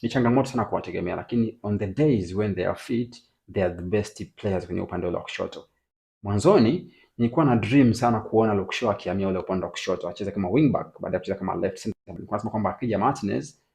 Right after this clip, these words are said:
ah, Luke Shaw acheze upande wa kushoto kwenye, kwenye wing back, alafu Martinez acheze upande wa kushoto kwe-, kwe-, kwenye upande wa left center back, awe partner wake na De Ligt upande wa kushoto. Kitu ambacho amesema George Mbangile juzi kimenifungua macho kwamba shida ya Luke Shaw ni kweli kwenye wing back,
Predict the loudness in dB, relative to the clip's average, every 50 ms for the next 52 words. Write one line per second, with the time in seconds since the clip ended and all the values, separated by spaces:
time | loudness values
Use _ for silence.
0 | _ _ _ _ _ _ _ -4 -2 0 2 2 2 2 2 2 2 0 -2 -2
1 | -2 -2 -2 -2 0 -2 -2 0 0 0 0 -2 -2 -2 -2 -2 0 0 0 -2
2 | -2 -4 -4 -4 -4 -2 2 4 4 4 4 2 0 -2 -2 -2 -2 -2 -2 -2
3 | 0 0 0 0 0 0 0 0 -2 -2 -6 -6 -6 -6 -4 -4 -4 -6 -4 -6
4 | -6 -6 -6 -10 -12 -10 -12 -12 -10 -10 -10 -10 -6 -4 -4 -2 -2 -2 0 0
5 | 0 0 -2 -4 -6 -4 -2 -2 -2 -2 -4 -6 -8 -10 _ -2 0 0 2 0
6 | -2 -6 _ _ _ _ _ _ _ 4 4 4 4 4 4 4 4 2 0 -4
7 | -4 -4 -4 -4 -2 0 0 0 0 -2 -8 -14 -12 -10 -10 -10 -10 -10 -2 0
8 | 0 2 2 -2 -6 -8 _ _ _ -20 -20 _ _ _ _ _ _ _ _ _
9 | _ _ _ _ -20 _ _ _ _ -2 4 6 6 6 8 6 4 4 4 4
10 | 2 4 4 2 4 4 4 4 4 2 2 2 2 0 2 2 0 0 -2 -4
11 | -6 -8 -8 -8 -6 -6 -2 2 2 2 2 2 0 0 0 -2 -6 -10 -16 -14
12 | -2 0 0 0 0 -2 -6 -8 -10 -12 -12 -6 -2 0 2 2 2 0 -4 -8
13 | -4 -2 -2 -2 -2 -6 -10 -4 -2 -2 -2 -2 -4 -10 -14 -16 -12 -8 -2 2
14 | 2 2 4 4 2 0 0 -6